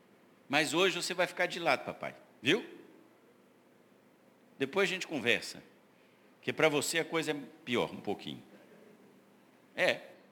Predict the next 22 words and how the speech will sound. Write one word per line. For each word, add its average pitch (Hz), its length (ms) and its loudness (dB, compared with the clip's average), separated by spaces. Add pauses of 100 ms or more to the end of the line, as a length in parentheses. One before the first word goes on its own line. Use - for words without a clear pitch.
(480)
não 131 100 -4
é? 190 80 0
Porque, 139 560 0 (1600)
e 180 140 8
aí, 226 260 8
quando 247 460 2
a 214 60 8
gente 226 300 4
passa 208 640 6
aqui 202 340 2 (1040)
pelo 185 260 4
texto 170 600 4
de 131 300 2 (400)
Provérbios, 123 800 2 (420)
nós 220 220 4
podemos 233 520 4
ver 180 200 8
que 226 200 0
essa 226 240 6
mulher 208 360 0
tem 240 180 0
caráter. 240 500 8